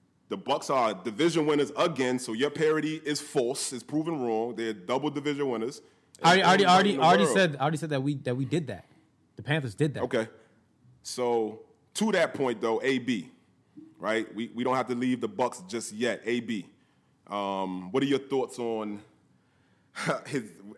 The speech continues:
Speaker 1: uh, his fake vax card and then
Speaker 2: <laughs>
Speaker 1: bringing him back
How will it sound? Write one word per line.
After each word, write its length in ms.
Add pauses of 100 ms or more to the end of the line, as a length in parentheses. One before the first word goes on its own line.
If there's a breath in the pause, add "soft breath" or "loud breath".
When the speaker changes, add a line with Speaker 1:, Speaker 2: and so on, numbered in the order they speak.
(160)
Speaker 1:
uh, 240
his 280
fake 500
vax 280
card 360 (360)
and 140
then 160
Speaker 2:
<laughs> 40
Speaker 1:
bringing 240
him 140
back 360